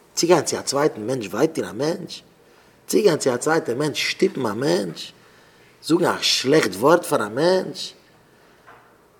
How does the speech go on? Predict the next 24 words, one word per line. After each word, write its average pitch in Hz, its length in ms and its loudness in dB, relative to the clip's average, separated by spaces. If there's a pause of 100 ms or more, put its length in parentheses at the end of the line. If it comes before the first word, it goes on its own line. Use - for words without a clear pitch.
(1400)
דאס - 120 -8
איז - 80 -12
א - 20 -6
שפיל - 240 -4
מיט 190 140 0
פייער. 190 480 2
דאס 165 40 -4 (1200)
איז - 80 -20
א - 20 -18
שפיל - 180 -10
מיט 170 140 -4
פייער, 196 160 -2
אבער - 120 -2
כלל, - 360 0
ווייט 147 360 -2
אין 151 100 2
א 143 40 -2
צווייטע 160 360 -2
איד, 151 120 -2
דער 147 80 -2
מענטש 151 140 -4
דארף 143 80 -4
זיין 147 120 0
אזוי, 156 200 0